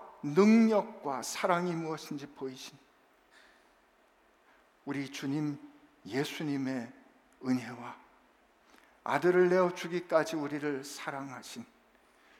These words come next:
그리고 그를 죽은 자 가운데서 일으키시어 우리 삶에 영원한 생명이 있음을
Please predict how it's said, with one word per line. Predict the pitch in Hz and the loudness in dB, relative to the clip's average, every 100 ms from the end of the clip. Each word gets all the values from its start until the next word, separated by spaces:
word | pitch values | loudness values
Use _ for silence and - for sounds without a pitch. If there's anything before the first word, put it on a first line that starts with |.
| _ | _
그리고 | - 117 127 | -12 -6 -6
그를 | 123 160 165 | -2 2 2
죽은 | - 180 196 185 | 0 -4 0 2
자 | 185 165 | 4 4
가운데서 | 175 160 165 156 160 - - | 4 2 0 -2 -6 -10 -10
일으키시어 | 180 160 160 - 135 - 135 131 135 - - - _ - | -4 -4 -4 -12 -10 -6 -4 -6 -10 -20 -20 -20 _ -8
우리 | 135 | -6
삶에 | 131 - 135 147 147 | -4 -2 0 0 0
영원한 | 147 165 185 196 180 175 170 | 2 2 4 4 2 0 -6
생명이 | - - 214 180 175 156 151 | -10 -8 -4 -4 -4 -4 -6
있음을 | - - 131 135 120 127 | -10 -6 -6 -4 -6 -10